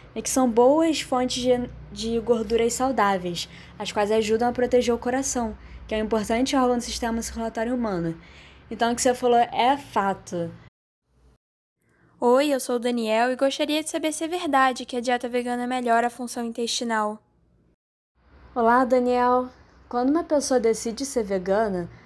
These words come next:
Speaker 1: é comum que haja um aumento em digestão de plantas na sua alimentação, já que a carne deixa de ser consumida. Então, comer mais alimentos desse tipo, como legumes, feijão e grãos integrais, aumenta a ingestão de fibras no corpo.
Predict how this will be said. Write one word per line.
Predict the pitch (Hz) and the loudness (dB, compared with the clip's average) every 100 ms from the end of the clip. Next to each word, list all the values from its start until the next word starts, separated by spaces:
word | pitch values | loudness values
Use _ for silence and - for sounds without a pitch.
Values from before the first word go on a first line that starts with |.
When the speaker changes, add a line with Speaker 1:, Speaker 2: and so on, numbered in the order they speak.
| - - | -18 -10
Speaker 1:
é | 220 | -4
comum | 240 233 240 | 0 0 0
que | 247 262 | 0 2
haja | 233 240 240 | 4 2 2
um | |
aumento | 247 233 240 240 | 2 2 -2 -2
em | 269 | -4
digestão | 262 247 247 - 233 | -4 0 -2 0 -4
de | 226 269 | -4 -2
plantas | 247 214 226 262 254 | 0 0 0 -2 -2
na | |
sua | 247 247 | 0 0
alimentação, | 247 240 240 285 - 254 196 | 0 0 0 -2 0 0 0
já | 180 180 | -2 -4
que | 185 | -4
a | |
carne | 180 190 196 | -6 -4 -4
deixa | 196 196 208 | -4 -2 -4
de | 202 | -4
ser | 202 | -6
consumida. | 208 202 262 262 180 165 170 _ _ - - - - _ _ - | -6 -4 0 2 0 -4 -10 _ _ -20 -20 -20 -20 _ _ -6
Então, | 240 285 269 | 2 4 4
comer | 233 247 262 | 2 0 2
mais | 277 302 | 2 2
alimentos | 294 262 233 233 | 2 2 2 0
desse | 214 214 226 | 0 0 -2
tipo, | - 247 214 196 | -4 -4 -4 -6
como | 202 202 | -6 -4
legumes, | 202 202 196 226 240 220 - | -2 -2 -2 -2 -2 -2 -4
feijão | 220 208 196 190 | -2 -2 0 -2
e | |
grãos | 196 190 185 175 | 0 0 -2 -4
integrais, | 196 185 196 214 202 - - _ - | -6 -4 -2 0 -2 -4 -12 _ -8
aumenta | 220 220 240 254 | -4 0 0 0
a | |
ingestão | 254 240 240 240 233 | 2 2 0 -2 -4
de | 240 | -4
fibras | 247 247 226 233 | -4 -2 -2 -2
no | 262 | -4
corpo. | 262 226 185 - | -2 -4 -6 -14